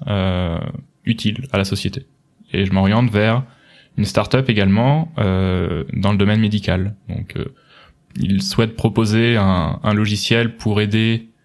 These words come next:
euh, la gestion administrative des, des docteurs et pour faciliter également la prise en charge des patients.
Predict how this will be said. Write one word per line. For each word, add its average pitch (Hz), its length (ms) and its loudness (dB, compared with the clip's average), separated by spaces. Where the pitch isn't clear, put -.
euh, 95 320 2
la 101 100 2
gestion 104 240 0
administrative 104 880 -2
des, 85 720 -4
des - 140 -2
docteurs 127 420 0
et 107 220 2
pour 107 240 -8
faciliter 95 480 -2
également 95 300 0
la 104 80 -4
prise - 160 -8
en 90 80 -2
charge 104 200 -4
des 98 100 -2
patients. 98 280 -6